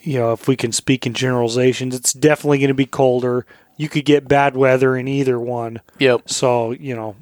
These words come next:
Speaker 1: it's kind of really a toss-up between the year.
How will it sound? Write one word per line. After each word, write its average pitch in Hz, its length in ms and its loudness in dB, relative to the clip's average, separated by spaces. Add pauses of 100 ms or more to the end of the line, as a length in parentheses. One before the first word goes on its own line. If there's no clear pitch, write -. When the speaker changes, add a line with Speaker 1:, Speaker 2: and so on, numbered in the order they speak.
(140)
Speaker 1:
it's - 240 -2
kind 147 240 -2
of 123 100 -8
really 139 300 6
a 120 40 0
toss-up 143 640 2
between 143 340 -4
the 127 80 -10
year. 131 480 0